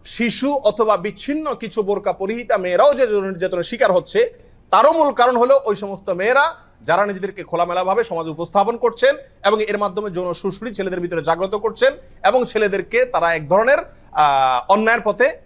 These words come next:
প্ররোচিত করছেন। একজন যুবক, একজন তরুণ, একজন পুরুষ, তিনি যখন নাটকে, সিনেমাতে, ফিল্মে, অফলাইনে, অনলাইনে বিভিন্নভাবে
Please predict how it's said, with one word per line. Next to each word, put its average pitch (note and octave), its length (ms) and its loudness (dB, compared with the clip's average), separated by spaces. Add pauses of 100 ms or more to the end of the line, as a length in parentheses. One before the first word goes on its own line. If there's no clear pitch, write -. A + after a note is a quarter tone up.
(100)
প্ররোচিত B3 400 0
করছেন। - 360 -12 (360)
একজন G3 340 0
যুবক, G#3+ 460 -2
একজন F#3 300 -4
তরুণ, F3+ 440 -4
একজন F#3 260 -4
পুরুষ, D3 520 -8 (360)
তিনি C#4+ 180 -2
যখন A#3 520 2 (260)
নাটকে, G#3+ 560 0
সিনেমাতে, G#3 560 -4
ফিল্মে, G3+ 580 -6 (200)
অফলাইনে, G3+ 580 2
অনলাইনে G3+ 400 2
বিভিন্নভাবে G3 840 0